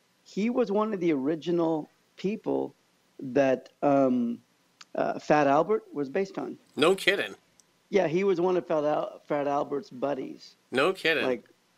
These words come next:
Speaker 1: yeah, 'cause he was good friends with Bill Cosby.
Speaker 2: That's, that's,
Speaker 1: So
Speaker 2: that's hilarious.
Speaker 1: Yeah, yeah. So long story short, Walt and I become really good friends. Good, really good friends meaning, just to be honest, I see him at every game,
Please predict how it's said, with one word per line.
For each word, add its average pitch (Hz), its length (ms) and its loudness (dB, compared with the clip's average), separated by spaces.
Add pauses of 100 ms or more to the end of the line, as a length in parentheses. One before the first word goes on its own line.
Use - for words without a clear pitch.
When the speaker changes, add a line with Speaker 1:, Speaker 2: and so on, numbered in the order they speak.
Speaker 1:
yeah, 127 220 -4 (140)
'cause 131 160 -2
he 139 120 0
was 120 160 -4 (580)
good 151 220 0
friends 131 260 -4
with 117 140 -4
Bill 131 120 0
Cosby. - 480 -8 (120)
Speaker 2:
That's, 127 300 0
that's, 117 280 -4
Speaker 1:
So 143 240 6
Speaker 2:
that's 127 240 -4
hilarious. 113 640 -4 (420)
Speaker 1:
Yeah, 175 200 6
yeah. 156 200 4
So 156 380 -2 (840)
long 196 320 2
story 277 320 -2
short, 156 480 -2 (180)
Walt 180 480 -2
and 175 120 -2
I 139 220 -2
become 135 580 -6 (180)
really 147 220 -2
good 131 160 -8
friends. 127 320 -10
Good, 220 200 -10
really 277 180 0
good 226 140 -2
friends 185 320 -2
meaning, 139 420 0
just 151 160 -6
to 147 60 -20
be 156 120 2
honest, 123 440 -8 (760)
I 151 100 2
see 175 260 2
him 196 120 2
at 180 100 2
every 175 180 0
game, 139 440 -4